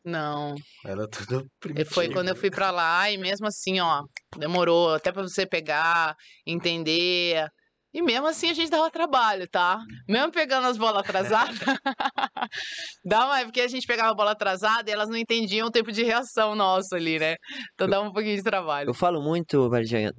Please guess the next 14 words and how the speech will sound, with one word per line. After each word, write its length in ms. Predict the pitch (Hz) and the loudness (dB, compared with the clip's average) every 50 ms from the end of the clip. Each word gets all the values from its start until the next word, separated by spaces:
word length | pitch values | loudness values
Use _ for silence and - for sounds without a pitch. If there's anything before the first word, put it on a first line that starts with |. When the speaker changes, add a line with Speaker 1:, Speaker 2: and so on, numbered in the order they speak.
| - 127 - | -10 -12 -8
Speaker 3:
que 280 | - - 131 131 131 135 | -2 0 2 4 4 4
o 260 | 135 131 127 123 120 | 4 4 4 4 2
beach 200 | 120 131 127 - | 2 0 -2 0
tennis, 200 | - 165 156 147 | 0 0 0 2
ele 120 | 147 147 156 | 0 0 0
passa 280 | - - 156 - - 160 - | 0 0 -2 -2 -4 -8 -4
por 120 | 156 151 | -4 -4
três 320 | - - - 151 170 185 190 | -4 -2 0 0 0 2 0
etapas, 520 | 190 190 - 143 120 113 - - 110 104 | -2 0 0 -2 -2 -2 -2 -4 -6 -4
né, 200 | 113 117 113 113 | -4 -4 -4 -6
que 100 | 113 - | -6 -8
a 40 | 104 | -10
gente 160 | 101 101 - - - | -10 -10 -12 -10 -4
fala. 280 | - 98 92 98 107 | -4 -2 -2 -4 -6